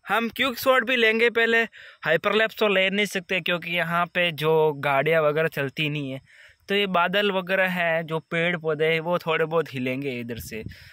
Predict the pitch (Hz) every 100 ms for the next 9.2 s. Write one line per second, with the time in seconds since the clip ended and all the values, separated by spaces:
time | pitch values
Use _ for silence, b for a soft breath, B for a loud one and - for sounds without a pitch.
0 | B - 151 156 - 120 117 143 147 147
1 | 104 104 104 - 110 104 b b b 117
2 | 117 123 117 113 120 120 117 113 139 139
3 | 131 127 120 127 123 143 135 - 135 -
4 | - 120 127 139 113 110 - 143 - 143
5 | 147 139 B B - 135 127 147 151 139
6 | 135 139 156 180 - 135 - 160 139 131
7 | 139 120 110 135 127 113 127 123 - _
8 | - 175 175 160 156 165 165 127 120 110
9 | 117